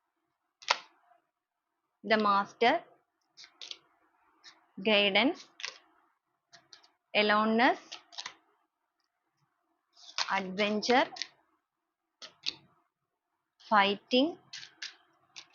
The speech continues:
integration, patience ആണ്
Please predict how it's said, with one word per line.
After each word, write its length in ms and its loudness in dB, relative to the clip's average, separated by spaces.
integration, 840 0
patience 580 6
ആണ് 140 6